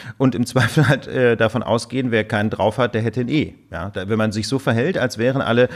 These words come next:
Produkte ohne Nutri-Score total ungesund,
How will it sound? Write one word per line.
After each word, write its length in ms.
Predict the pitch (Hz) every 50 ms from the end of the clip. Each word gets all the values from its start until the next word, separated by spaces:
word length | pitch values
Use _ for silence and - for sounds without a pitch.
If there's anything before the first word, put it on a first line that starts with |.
| - - - -
Produkte 400 | - 139 127 131 - - 139 -
ohne 220 | 123 135 131 127
Nutri-Score 480 | 123 131 127 - 139 - - - 131 127
total 300 | - 131 - 127 107 101
ungesund, 520 | 104 113 139 139 131 110 131 131 135 135